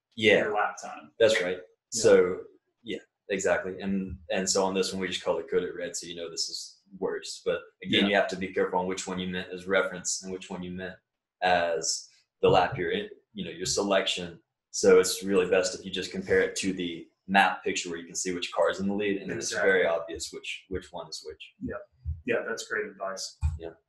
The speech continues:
Speaker 2: I think that makes a lot of sense. So we learned some stuff about predictive. I think a lot of people probably assume that predictive is working off of
Speaker 1: <clears throat>
Speaker 2: some different you know, sectors on the racetrack, or it's, it's doing a lot more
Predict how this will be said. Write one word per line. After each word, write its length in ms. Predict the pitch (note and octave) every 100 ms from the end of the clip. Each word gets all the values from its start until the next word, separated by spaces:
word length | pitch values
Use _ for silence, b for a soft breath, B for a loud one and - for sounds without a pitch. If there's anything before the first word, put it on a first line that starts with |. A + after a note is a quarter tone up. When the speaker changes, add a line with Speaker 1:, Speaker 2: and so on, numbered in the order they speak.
| -
Speaker 2:
I 60 |
think 120 | E3+ F3
that 100 | D3
makes 200 | D3 -
a 40 |
lot 100 | C3
of 80 | -
sense. 320 | D3 C3 -
So 180 | B2+ A#2
we 80 | B2
learned 300 | B2 C3+ B2+
some 120 | B2
stuff 240 | A2 C3+ -
about 240 | A2+ A2+
predictive. 460 | G#2+ A#2+ A#2+ G#2 G2 -
I 60 | -
think 160 | A#2
a 40 | A2+
lot 200 | A#2 B2
of 80 |
people 220 | B2+ A#2 A2
probably 300 | A2 G#2+ G#2+
assume 420 | G2+ - A#2+ A2+ A2
that 120 | G#2+ -
predictive 520 | - A2 A#2 G#2+ G#2+ - _ _ -
is 220 | A2 -
working 340 | A#2 A2+ A2 G2+
off 200 | G#2 G#2 G#2+
of 200 | G#2 G#2
Speaker 1:
<clears throat> 0 |
Speaker 2:
some 480 | - A2 G#2 G#2 G2+
different 380 | A2 - G#2+ - _ _ _ _ -
you 120 | G2+
know, 100 | F#2+
sectors 520 | - C3+ - B2+ A#2
on 120 | - G2+
the 60 |
racetrack, 680 | B2 D3+ - - B2+ B2 A#2 A2+
or 180 | G#2+
it's, 340 | G#2 - - -
it's 180 | - -
doing 260 | C3+ B2+ A2+
a 80 |
lot 240 | G#2+ A2+ A#2
more 500 | A2 A2 A2+ A2+ A2